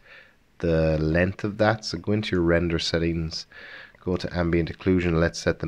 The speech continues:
maximum array length to be about ten centimeters.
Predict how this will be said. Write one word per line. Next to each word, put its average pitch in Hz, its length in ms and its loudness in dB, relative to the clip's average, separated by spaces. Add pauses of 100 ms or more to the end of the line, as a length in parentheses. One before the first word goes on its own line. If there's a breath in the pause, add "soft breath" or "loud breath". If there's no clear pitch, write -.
(120)
maximum 85 360 -2 (100)
array 82 200 2
length 80 420 0 (180)
to 80 200 -2
be 80 320 -2
about 76 500 -4 (2500)
ten 85 340 0
centimeters. - 1000 -6